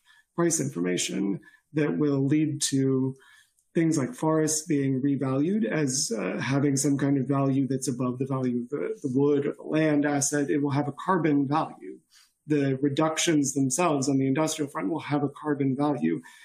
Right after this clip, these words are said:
It will probably start out as too low. And there's a lot of controversy around the grandfathering in of a bunch of the Kyoto Protocol C Rs, as they call them, the offsets from that program into the new program.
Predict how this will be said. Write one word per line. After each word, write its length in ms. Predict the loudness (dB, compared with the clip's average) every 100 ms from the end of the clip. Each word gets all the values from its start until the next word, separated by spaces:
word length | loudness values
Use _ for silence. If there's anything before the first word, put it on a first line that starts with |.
| -2
It 80 | 0
will 100 | 2
probably 340 | 4 4 2
start 240 | 2 2 2
out 200 | 2 2
as 120 | 0
too 200 | -2 0
low. 400 | 0 0 -2 -4 _ _ _ _ _ _ _
And 100 | 0
there's 140 | 2 2
a 60 |
lot 160 | 2 0
of 80 | 0
controversy 640 | 0 2 2 0 0 0
around 480 | 0 2 2 0 -2 -8 -20 -14 -2
the 280 | 2 2 2
grandfathering 720 | 2 2 2 2 2 2 2
in 160 | 2 2
of 100 | 0
a 60 | 0
bunch 320 | 0 0 0
of 180 | -2 0
the 320 | 0 0 -2 -2
Kyoto 300 | -2 0 0
Protocol 420 | -2 0 0 -2
C 480 | 0 0 2 2 0
Rs, 300 | 0 0 0
as 140 | 0
they 100 | 0
call 220 | 2 0
them, 160 | 2 2
the 60 | 2
offsets 440 | 0 -4 -6 -4
from 120 | -2
that 220 | -2 -4
program 460 | -6 -2 0 2 0 -6 -20 -20 _
into 220 | 2 2
the 100 | 2
new 160 | 2 2
program. 520 | 2 2 2 2